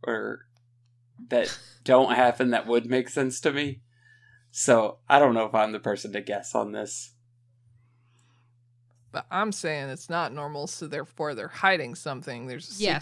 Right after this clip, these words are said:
Speaker 2: Yes.
Speaker 3: bunker under the power plant where they're running experiments on children. And, and only children under the age of fifteen can have powers.
Speaker 2: Mm, 'cause they haven't hit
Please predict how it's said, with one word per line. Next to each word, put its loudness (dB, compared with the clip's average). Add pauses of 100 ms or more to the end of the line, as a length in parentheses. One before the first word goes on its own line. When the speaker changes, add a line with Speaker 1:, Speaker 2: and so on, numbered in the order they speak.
Speaker 2:
Yes. -2
Speaker 3:
bunker 0
under -6
the -14
power 2
plant -6
where -6
they're -8
running -6 (400)
experiments -2 (880)
on -6
children. -4 (560)
And, -6 (1700)
and -10
only -4
children -4
under -8
the -6
age -2
of -12
fifteen -8
can -12
have -6
powers. -8 (540)
Speaker 2:
Mm, -4
'cause -8
they -4
haven't -6
hit -8